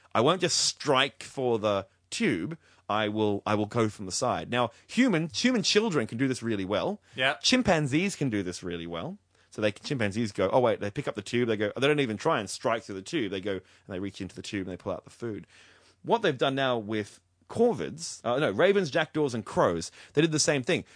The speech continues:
Speaker 1: They passed it one hundred percent of the time. So the raven, jackdaws, and crows never, ever saw the food and went for the food as if the, the tube wasn't there. They always went, "Oh, I assume we, we'll go from the side." So they walked to the edge of the tube,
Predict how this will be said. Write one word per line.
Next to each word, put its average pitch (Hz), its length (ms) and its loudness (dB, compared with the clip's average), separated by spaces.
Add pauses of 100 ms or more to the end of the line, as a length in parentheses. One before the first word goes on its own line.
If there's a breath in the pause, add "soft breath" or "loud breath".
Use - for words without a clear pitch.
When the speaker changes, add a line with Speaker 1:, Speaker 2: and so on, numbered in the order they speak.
(280 soft breath)
Speaker 1:
They 160 100 6
passed 185 420 0
it 120 120 -4
one 139 160 0
hundred 160 380 0
percent 147 360 0
of 120 100 -6
the 113 60 -6
time. 98 460 -2 (240 soft breath)
So 156 160 2
the 156 120 0
raven, 185 500 4
jackdaws, 143 420 0
and 113 100 -2
crows 101 500 0
never, 156 540 2
ever 127 360 2
saw 151 260 0
the 127 100 0
food 107 480 0 (280)
and 117 140 0
went 123 200 0
for 117 80 -12
the 107 80 -6
food 120 320 0
as 98 140 -8
if 117 120 -10
the, 104 140 -6 (120)
the 110 80 -10
tube 175 340 -4
wasn't 92 200 -6
there. 87 140 -4
They 113 140 0
always 160 220 2
went, 131 280 2 (180)
"Oh, - 120 -16 (200)
I - 40 -8
assume 101 440 -4 (200)
we, 127 160 -8 (120)
we'll 123 120 -6
go 113 120 2
from - 140 -10
the 92 80 -6
side." 98 320 0
So 107 60 -2
they 104 40 2
walked 117 300 2
to 135 60 -6
the 117 120 4
edge 120 120 2
of 107 60 -6
the 95 60 -4
tube, 104 400 0